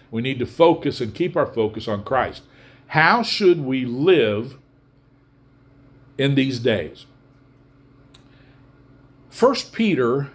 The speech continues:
and Second Peter were written by Peter to a group of Christians living toward the end of the first century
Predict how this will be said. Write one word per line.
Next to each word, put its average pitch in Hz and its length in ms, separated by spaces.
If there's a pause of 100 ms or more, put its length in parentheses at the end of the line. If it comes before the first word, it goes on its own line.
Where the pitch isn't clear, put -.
(160)
and 139 220
Second 185 400
Peter 92 400 (240)
were 127 260
written 123 840
by 101 340
Peter 120 560 (520)
to 165 200
a 139 100
group 143 340
of - 140
Christians 113 720 (280)
living 185 440
toward 151 300
the 123 240
end 180 320
of 151 100
the 131 80
first 143 360
century 101 600